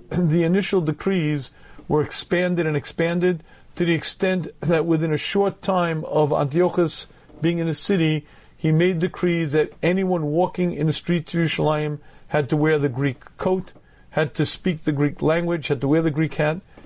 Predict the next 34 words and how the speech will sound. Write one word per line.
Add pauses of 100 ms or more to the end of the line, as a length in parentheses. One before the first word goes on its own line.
(240)
Anyone
who
was
seen
walking
in
the
streets (520)
looked
like
a
Greek,
spoke
like
a
Greek, (100)
and
acted
like
a
Greek, (340)
because
in
any
way,
if
you
acted
like
a
Jew, (120)
you
were (400)
executed.